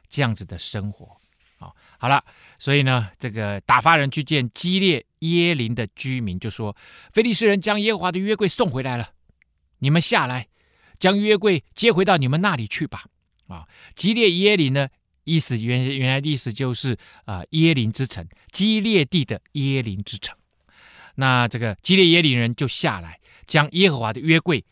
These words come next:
就接到他们那里去了，放在山上亚比拿达的家中。阿比拿达，阿比拿达，啊，亚比拿达，亚比拿达这个人的家里面呢，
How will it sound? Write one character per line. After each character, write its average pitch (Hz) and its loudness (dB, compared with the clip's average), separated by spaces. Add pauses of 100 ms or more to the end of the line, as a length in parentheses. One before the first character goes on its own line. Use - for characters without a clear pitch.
(140)
就 104 -6
接 143 -4
到 127 -6 (100)
他 104 -8
们 95 -8
那 101 -6
里 85 -20
去 95 -14
了， - -20 (360)
放 165 4
在 143 2
山 165 -2
上 139 -2 (240)
亚 131 4
比 107 -6
拿 101 -4
达 85 -12
的 95 -14 (460)
家 92 -10
中。 90 -10 (360)
阿 117 -6
比 110 -6 (100)
拿 131 -4 (220)
达， 101 -6 (680)
阿 107 -8
比 107 -8
拿 135 -4
达， 90 -8 (300)
啊， - -14 (220)
亚 117 2
比 95 -8 (360)
拿 87 -12
达， - -20 (420)
亚 185 4
比 196 4
拿 160 -2
达 151 -6 (460)
这 202 -4
个 156 0
人 135 0
的 135 -4
家 151 -2
里 117 -6
面 123 -2
呢， 110 -4